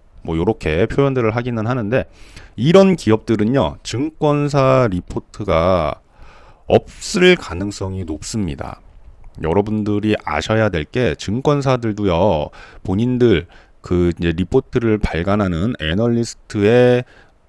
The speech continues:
개인적인 커리어가 있기 때문에 형편없는 기업들, 그리고 말도 안 되는 기업들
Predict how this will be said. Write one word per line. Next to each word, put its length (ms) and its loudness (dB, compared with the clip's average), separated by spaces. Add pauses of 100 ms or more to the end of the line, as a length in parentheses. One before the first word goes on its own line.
(520)
개인적인 560 0 (2000)
커리어가 420 2
있기 180 -8
때문에 540 -4 (300)
형편없는 960 -2
기업들, 600 -6 (140)
그리고 480 -2
말도 480 2
안 140 2
되는 240 0
기업들 500 -10